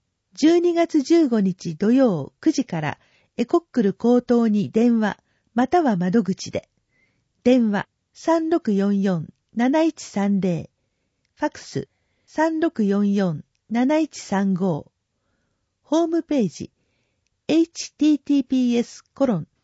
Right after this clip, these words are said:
スラッシュスラッシュダブリュダブリュダブリュドットイーケーオーケーケーユー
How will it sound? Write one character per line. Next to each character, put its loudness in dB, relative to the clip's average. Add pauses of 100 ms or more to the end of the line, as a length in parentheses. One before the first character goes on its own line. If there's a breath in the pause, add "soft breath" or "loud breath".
(100)
ス -10
ラ 2
ッ -4
シ -6
ュ -4
ス -6
ラ -2
ッ -14
シ -14
ュ -14 (420)
ダ 2
ブ 2
リ 2
ュ 2
ダ 2
ブ -2
リ 0
ュ -2
ダ 0
ブ -2
リ -8
ュ -20 (320)
ド -2
ッ -8 (140)
ト -4 (320)
イ 4
ー -6
ケ 2
ー 2
オ 2
ー -12
ケ 2
ー -4
ケ 0
ー 0
ユ 0
ー -4